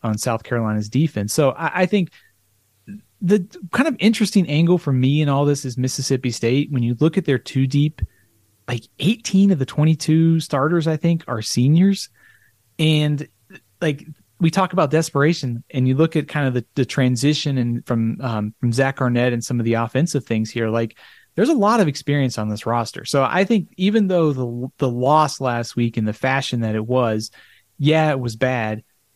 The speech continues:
L S U is gonna be one of the better teams they, they've played, but there's a lot of seniors on this roster. So I think for the optimism for me is that experience shines here for Mississippi State, and they're capable of getting back on track.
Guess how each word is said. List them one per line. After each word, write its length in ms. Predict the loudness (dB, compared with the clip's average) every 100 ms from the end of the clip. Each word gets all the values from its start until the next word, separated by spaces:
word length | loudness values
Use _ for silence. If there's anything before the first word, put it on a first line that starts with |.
| _ -2
L 160 | 2 4
S 180 | 2
U 80 | 0
is 80 | 2
gonna 160 | 2 0
be 160 | 0
one 180 | 0 0
of 60 | 0
the 80 |
better 300 | -2 -2 -4
teams 400 | -4 -2 0 0
they, 180 | -2 -6 -6
they've 220 | -6 -6
played, 400 | -4 0 0 0
but 100 | -2
there's 140 | -2 0
a 60 |
lot 400 | -2 -2 -2 -2
of 100 | -2
seniors 480 | -6 -2 0 0 0
on 120 | -2
this 200 | -4 -4
roster. 340 | -2 -2 -4 -4
So 140 | -2
I 60 | 0
think 180 | 0 0
for 100 | -2
the 140 | -2 0
optimism 680 | 0 0 0 0 -2 -6
for 140 | -4 -2
me 500 | 2 2 2 -2 -6 _ _ _ _ _
is 400 | 0 0 0 -6 -14 _ -6
that 220 | -2 -2
experience 720 | -2 0 2 4 2 -2 -10 -10
shines 580 | -4 -2 0 -2 -4 -2
here 260 | 0 0
for 120 | 0
Mississippi 560 | -2 -2 -4 -6 -6 -6
State, 320 | -4 -4 -2
and 100 | -2
they're 120 | -2
capable 600 | -4 -2 -2 -2 -4 -2 -2
of 140 | -2
getting 380 | -2 0 0 -2
back 320 | -4 -4 -8
on 180 | -8 -8
track. 540 | -4 -2 -2 -4 -10